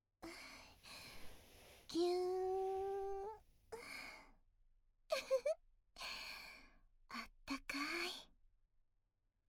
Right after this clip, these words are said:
君と抱き合ってると、心までつながってるみたい。落ち着く。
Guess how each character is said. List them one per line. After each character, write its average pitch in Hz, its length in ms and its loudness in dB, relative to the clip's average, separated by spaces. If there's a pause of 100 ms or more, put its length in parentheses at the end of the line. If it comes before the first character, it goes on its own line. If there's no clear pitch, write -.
(720)
君 233 260 0
と 262 100 -4
抱 254 220 -4
き - 180 0
合 277 40 0
っ 294 40 -6
て - 180 2
る 254 120 0
と、 - 120 -10 (1400)
心 339 360 6
ま 381 140 2
で - 80 -6 (320)
つ - 160 0
な 320 140 4
が 349 120 4
っ 349 40 0
て 381 180 6
る 381 100 6
み 415 120 4
た - 120 -2
い。 - 280 -4 (4000)
落 240 160 -4
ち - 120 -4 (100)
着 - 120 -4
く。 - 140 -10